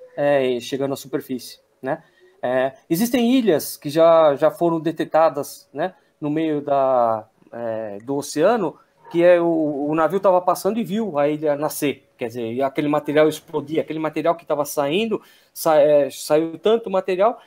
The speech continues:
que acabou chegando na superfície, e na hora que chegou na superfície teve aquela explosão vulcânica, né, aquela liberação de, de, de material mais intenso, e o pessoal viu o nascimento da ilha, né? Então tem uma ilha chamada Surtsey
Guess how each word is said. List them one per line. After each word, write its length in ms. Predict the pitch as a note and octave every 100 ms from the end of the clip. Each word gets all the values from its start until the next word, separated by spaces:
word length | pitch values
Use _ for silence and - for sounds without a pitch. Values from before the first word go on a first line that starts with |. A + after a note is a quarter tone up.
| _
que 60 | F#3+
acabou 240 | G3 F#3+
chegando 460 | - E3+ G#3+ B3 A3
na 100 | G3
superfície, 520 | F3+ F3 D3+ A#3+ -
e 20 |
na 60 | G3+
hora 100 | F#3+
que 60 |
chegou 160 | F#3 F#3
na 100 | F3+
superfície 560 | - F#3+ F#3 G3+ F#3+
teve 240 | G3+ G3+ G3+
aquela 580 | F#3+ G3 F#3+ F3+ D#3+ D3+ _ _
explosão 540 | C#3+ - F3 D3+ E3+ D#3
vulcânica, 560 | E3 - F3 E3 C3
né, 160 | B2+ E3+
aquela 320 | D#3+ C#3+ C#3+
liberação 540 | C3+ C3+ C3 - D#3
de, 160 | D3 C3
de, 180 | B2 B2
de 140 | B2
material 360 | B2 C3 D3 C#3
mais 220 | C#3+ C#3+
intenso, 500 | D#3+ D#3 F3+ G3+ A#3+ - _ _
e 60 | F3+
o 40 |
pessoal 280 | F3 F3 G3
viu 100 | G3+
o 40 | G3+
nascimento 680 | G3+ - G#3 E3 E3+ F3
da 200 | E3+ F3+
ilha, 280 | D3 D3+ C3 - _
né? 220 | C3 D#3+ - _ _
Então 200 | B2 E3
tem 140 | E3 F3
uma 200 | F3 D3+
ilha 220 | E3+ E3
chamada 460 | - D3+ D3 C#3+ C3
Surtsey 600 | - E3+ F3+ - B2+